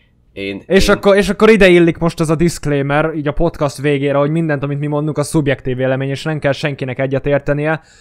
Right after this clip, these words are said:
Speaker 2: Lehet ellent mondani, de azért ne küldjön el mindenki min-, minket a, a kurva anyú,
Speaker 1: Igen,
Speaker 2: kurva
Speaker 1: viszont
Speaker 2: anyámba, azért, mert saját véleményünk van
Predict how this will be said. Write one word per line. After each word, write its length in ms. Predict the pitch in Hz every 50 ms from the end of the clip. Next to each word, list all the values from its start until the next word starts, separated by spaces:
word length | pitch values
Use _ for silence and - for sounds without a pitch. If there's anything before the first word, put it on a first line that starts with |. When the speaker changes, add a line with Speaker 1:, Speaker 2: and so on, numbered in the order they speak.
| _ _ -
Speaker 2:
Lehet 520 | - 170 175 170 156 147 - - - - _ _ _ _ _ _
ellent 420 | - 160 165 156 156 156 151 131 139
mondani, 500 | 156 156 151 151 151 147 151 156 165 - - _ _ _ _ _
de 180 | - 131 156 147
azért 460 | 147 143 135 156 147 147 143 143 143
ne 200 | 147 147 151 139
küldjön 320 | - 139 139 131 131 127
el 120 | 131 127 127
mindenki 380 | 127 127 123 123 123 - 123
min-, 260 | 123 127 123 123 123
minket 420 | 117 127 127 131 127 120 - 123 -
a, 160 | 123 123 120
a 60 | 120
kurva 360 | - - 131 131 123 117 127
anyú, 240 | 123 120 120 120 123 123
Speaker 1:
Igen, 140 | 123 165
Speaker 2:
kurva 220 | 165 143 160 156 123
Speaker 1:
viszont 200 | 123 123 120 120 120 - 123
Speaker 2:
anyámba, 180 | 127 131 135 - - -
azért, 300 | 110 131 135 127 135 127
mert 140 | 131 131 -
saját 280 | - 139 127 127 123
véleményünk 520 | - 127 123 123 123 120 120 120 120 117 -
van 280 | 127 127 135 135 131